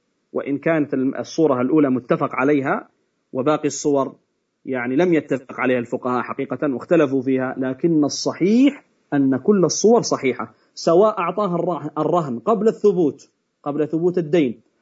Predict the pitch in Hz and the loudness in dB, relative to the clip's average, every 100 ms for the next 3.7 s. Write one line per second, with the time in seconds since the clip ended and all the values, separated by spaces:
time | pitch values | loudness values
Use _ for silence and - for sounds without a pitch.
0 | _ - 214 196 226 214 - 254 233 - | _ 2 2 4 0 0 0 0 0 2
1 | 226 220 196 - 185 170 208 220 202 208 | 2 4 4 4 -2 0 -2 0 0 0
2 | 285 247 - _ _ _ - 185 165 175 | -2 -4 -8 _ _ _ 0 2 4 2
3 | 160 147 143 135 123 113 - | 2 2 2 0 -2 -6 -14